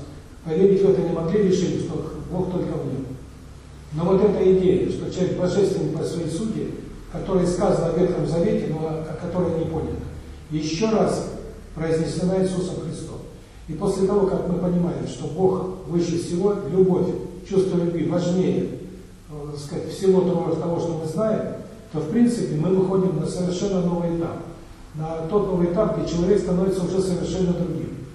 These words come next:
Две тысячи лет назад этот процесс начался, а сейчас, я думаю, это, этот закономерный процесс про-, про-, про-, так сказать, прошёл определённые стадии, и мы сейчас готовы к трансформации, появлению нового человечества.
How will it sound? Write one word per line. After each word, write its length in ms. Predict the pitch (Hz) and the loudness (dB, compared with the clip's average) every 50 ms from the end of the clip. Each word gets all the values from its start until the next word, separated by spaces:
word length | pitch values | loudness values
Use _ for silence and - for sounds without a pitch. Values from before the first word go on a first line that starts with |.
| - - - - 131 | -18 -18 -16 -12 -4
Две 140 | 151 202 233 | 2 2 4
тысячи 320 | - 226 214 - - 202 | 4 4 2 0 2 2
лет 200 | 196 190 185 185 | 4 4 4 4
назад 260 | 185 180 175 180 185 185 | 4 2 2 2 2 2
этот 220 | 175 170 170 - | 2 0 -2 -2
процесс 360 | 170 170 - 190 190 185 - | -4 -4 -2 -2 -2 -2 -2
начался, 480 | 196 196 185 - - 190 185 185 175 - - - - - - - - | -2 -2 -2 -2 -2 -4 -4 -6 -6 -8 -8 -10 -14 -14 -16 -12 -8
а 80 | 147 | -8
сейчас, 500 | 131 - 180 185 190 214 214 214 214 208 | -4 -4 -4 0 2 2 2 2 2 0
я 100 | 185 175 | 0 0
думаю, 500 | 175 185 180 175 170 170 170 165 165 170 - | 2 2 2 4 4 2 0 0 -2 -4 -4
это, 200 | 180 180 180 180 | -4 -2 -2 -2
этот 400 | 180 180 175 180 180 175 - - | -2 -2 -2 -4 -4 -4 -2 -2
закономерный 580 | 180 170 - 185 185 185 185 180 170 170 160 160 | -2 -2 -2 0 2 2 2 2 2 2 0 0
процесс 520 | 165 165 - - 196 185 - - - - - - - - - - - - | -2 -2 -2 -2 -2 -2 -2 -4 -6 -8 -12 -14 -16 -16 -16 -18 -16 -8
про-, 120 | 156 175 175 | -4 -4 -4
про-, 200 | 175 185 185 185 | -2 -2 -2 -2
про-, 560 | 185 175 180 180 175 175 175 170 165 165 - | -2 0 0 2 2 2 0 0 -2 -4 -4
так 60 | - | -6
сказать, 300 | - - 180 180 - - | -6 -6 -6 -4 -4 -4
прошёл 420 | 160 180 185 - 202 202 180 170 175 | -2 -2 -2 0 0 2 2 2 2
определённые 540 | 170 170 170 175 175 180 170 170 175 170 | 0 0 2 4 4 4 4 2 2 0
стадии, 420 | - - - 202 202 196 175 170 165 | 0 -2 0 0 2 2 2 2 0
и 40 | 170 | -2
мы 80 | 170 | -2
сейчас 180 | 156 - 175 170 | -2 -2 -2 -2
готовы 440 | 165 170 - 196 196 190 180 175 180 | -2 -4 -4 -2 0 0 0 0 0
к 60 | 175 | -2
трансформации, 580 | - 156 - 165 170 170 175 180 185 - - - 165 | -4 -4 -4 -4 -4 -4 -2 -2 -4 -4 -4 -6 -6
появлению 480 | 165 160 156 160 165 180 175 170 175 160 | -4 -4 -4 -2 -2 0 0 -2 -2 -2
нового 280 | 156 151 160 160 160 156 | -2 -4 -4 -4 -4 -4
человечества. 540 | - 151 151 143 135 - - - - - | -6 -6 -8 -8 -8 -8 -10 -10 -12 -14